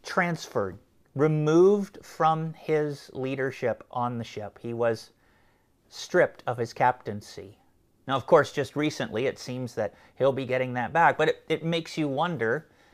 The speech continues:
what kind of people do we actually work for? And what do you do when it comes to having a bad boss?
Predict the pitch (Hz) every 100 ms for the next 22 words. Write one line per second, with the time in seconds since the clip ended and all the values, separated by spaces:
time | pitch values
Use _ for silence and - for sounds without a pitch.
0 | _ _ - 151 - 165 156 156 147 -
1 | 165 151 120 139 - 131 135 139 147 135
2 | 131 - 139 143 135 175 180 - 107 95
3 | 101 135 135 139 165 185 180 180 123 135
4 | 160 - - _ 127 165 156 - 175 196
5 | - 156 143 156 156 127 123 135 147 190
6 | 165 107 - -